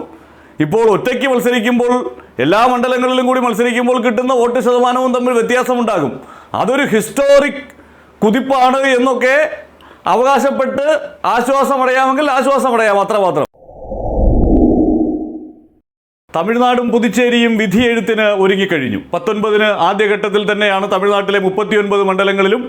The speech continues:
പുതുച്ചേരിയിലെ ഏക മണ്ഡലത്തിലും വോട്ടെടുപ്പ് നടക്കുന്നത്. അവസാനഘട്ട ട്രെൻഡ് പരിശോധിക്കുമ്പോഴും ഡി എം കെ നേതൃത്വം നൽകുന്ന ഇന്ത്യ സഖ്യം കഴിഞ്ഞ തവണത്തേതുപോലെ ഒരു മഹാവിജയം ആവർത്തിക്കും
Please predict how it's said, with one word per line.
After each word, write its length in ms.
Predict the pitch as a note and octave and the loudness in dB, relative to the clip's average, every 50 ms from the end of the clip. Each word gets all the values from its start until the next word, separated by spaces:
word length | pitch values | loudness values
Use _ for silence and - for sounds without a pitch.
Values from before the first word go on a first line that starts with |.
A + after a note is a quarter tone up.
| - - | -6 -4
പുതുച്ചേരിയിലെ 680 | F#3+ F#3+ F#3+ G3+ G3+ G#3+ G#3+ G3+ G#3 G#3 G3+ G3 G3 G3 - - F3+ F3 | -2 0 0 0 0 0 0 2 2 2 2 2 0 0 0 -2 0 0
ഏക 100 | G3+ G3+ G#3 G3+ | 0 0 0 0
മണ്ഡലത്തിലും 440 | F#3+ F#3+ G3 G3 F#3+ F#3 G3 F#3+ F#3+ F3+ | 0 0 0 0 0 0 0 0 0 0
വോട്ടെടുപ്പ് 360 | F3+ F3 F#3+ F3+ F3 D#3+ E3 D#3 | 0 -2 -2 -2 -2 0 0 0
നടക്കുന്നത്. 420 | C3 B2 A2+ - G2+ F2 D2+ - - - - - - - - - - - - - - - - - - - - - - - D#3 | 0 -2 -2 -4 -6 -6 -8 -10 -14 -20 -20 -20 -20 -20 -20 -20 -20 -20 -20 -20 -20 -20 -20 -20 -20 -20 -20 -10 -6 -4 -2
അവസാനഘട്ട 680 | G3 G#3+ G#3+ B3 B3+ C4 C4+ C4+ - - A#3+ A#3+ B3 B3+ A#3+ A#3 A#3 A#3 - - - | -2 -2 -2 0 0 2 2 0 0 0 -2 -2 -2 0 0 0 0 -2 -4 -6 -6
ട്രെൻഡ് 280 | G#3 G#3+ A#3 A#3+ A#3+ A3+ | -2 0 0 0 0 0
പരിശോധിക്കുമ്പോഴും 800 | A3 G#3+ - - A3 G#3 G3+ F#3 F#3+ G3+ F#3 F#3+ F3+ D3 A#2+ F#2 F2 - - - - - - - - - - - - - F3 | 0 0 0 0 0 0 0 0 0 0 0 0 0 0 -2 -4 -6 -12 -16 -20 -20 -20 -20 -20 -20 -20 -20 -12 -6 -2 0
ഡി 80 | A3+ B3 C4+ | 2 2 2
എം 80 | C4+ C4+ B3+ | 2 2 2
കെ 80 | C4 B3 A#3 | 2 2 2
നേതൃത്വം 360 | A#3 A#3 A#3 A#3+ A#3+ A#3+ A#3 A3+ | 2 2 2 0 0 0 0 0
നൽകുന്ന 300 | A#3 A3+ A3 A3+ A3 A3 G#3+ G#3 | 0 0 2 0 0 0 0 0
ഇന്ത്യ 160 | G#3+ G#3+ A3+ A#3 A3+ A3 A3 | 0 2 2 2 2 0 0
സഖ്യം 280 | G#3+ G3+ - A3 A#3 C4 B3 - | -2 0 0 -2 -2 -2 -4 -4
കഴിഞ്ഞ 260 | F3 F#3 G#3+ A#3 B3 B3+ A3 | -4 -2 -2 0 0 0 0
തവണത്തേതുപോലെ 760 | A#3 A3 A3+ A3+ F#3+ - A3 G#3+ G#3 G3 G3+ G#3+ G#3 G#3 G#3 G#3+ G#3 F3 F#3+ | 0 0 0 -2 -2 -2 -2 0 0 0 0 2 2 2 0 0 0 0 2
ഒരു 100 | F#3+ G3 F#3 F#3+ | 2 2 2 0
മഹാവിജയം 680 | F3 D#3 G#3 A3 A3+ - G#3+ G3 G#3 G#3 G3+ G3+ G3+ G3+ - - - C#3+ E3 | 0 0 0 0 0 0 0 0 2 2 2 2 0 -2 -4 -4 -2 -2 0
ആവർത്തിക്കും 560 | F#3+ G3+ F3+ F3 F3+ - A#3+ G#3 - G#3+ G#3+ | 0 -2 -2 -4 -2 -2 -2 -2 -2 -2 -2